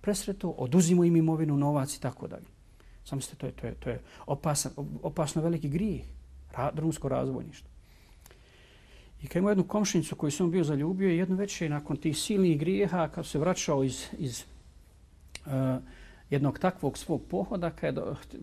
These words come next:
bio otišao po njezin penđer, jel, da je posjeti, pa je čuo iz kuće susjedne kako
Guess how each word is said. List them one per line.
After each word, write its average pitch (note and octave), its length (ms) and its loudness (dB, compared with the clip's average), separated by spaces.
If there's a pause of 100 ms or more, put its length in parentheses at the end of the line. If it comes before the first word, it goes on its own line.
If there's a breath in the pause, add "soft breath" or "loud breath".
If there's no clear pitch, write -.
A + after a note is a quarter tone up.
(140)
bio F3 200 4
otišao F3 240 0
po C#3 140 -2
njezin C#3+ 400 2
penđer, C3+ 380 2
jel, C#3 200 2 (960 soft breath)
da C3+ 60 2
je C3 140 0
posjeti, F3 540 -2 (1400)
pa D3+ 100 -2
je C#3 80 0
čuo A3 380 0
iz E3 180 -2
kuće F#3 460 0 (1400)
susjedne E3 640 -2
kako - 440 -6